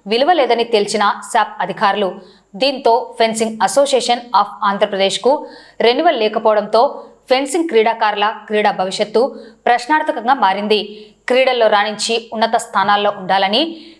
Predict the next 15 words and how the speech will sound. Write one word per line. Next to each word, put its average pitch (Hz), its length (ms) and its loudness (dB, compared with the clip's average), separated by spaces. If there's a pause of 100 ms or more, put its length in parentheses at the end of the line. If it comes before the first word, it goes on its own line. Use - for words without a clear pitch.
క్రీడలపై 262 520 2 (140)
ఆసక్తితో 214 720 0
అనేక 208 260 0
మంది 190 220 -2
విద్యార్థులు 208 880 -2 (180)
ఒకవైపు 285 420 0
విద్య, 208 420 -2 (180)
మరోవైపు 220 500 0
క్రీడలపై 196 640 0 (300)
మక్కువతో 226 720 0
నిరంతరం 208 480 2
శ్రమిస్తూ 196 640 0 (320)
జాతీయ, 220 600 2 (180)
రాష్ట్ర 208 340 0
స్థాయిలో 208 520 2